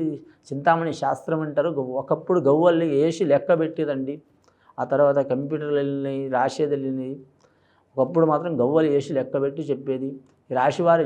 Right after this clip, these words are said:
జాతకంలో రాహు మహర్దశ చాలా వరకు ఇబ్బంది పెట్టే అవకాశం ఉంది కాబట్టి, బెజవాడ కనకదుర్గమ్మని పూజ చేయటం, అలాగే రాహు, రాహుకాలంలో మన నిమ్మకాయ, నిమ్మకాయ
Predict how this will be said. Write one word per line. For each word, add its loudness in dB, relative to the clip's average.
జాతకంలో 0
రాహు 2
మహర్దశ -4
చాలా 4
వరకు 2
ఇబ్బంది 2
పెట్టే 2
అవకాశం 4
ఉంది -2
కాబట్టి, 0
బెజవాడ 10
కనకదుర్గమ్మని 2
పూజ 2
చేయటం, 2
అలాగే 6
రాహు, 6
రాహుకాలంలో 10
మన 2
నిమ్మకాయ, 8
నిమ్మకాయ 8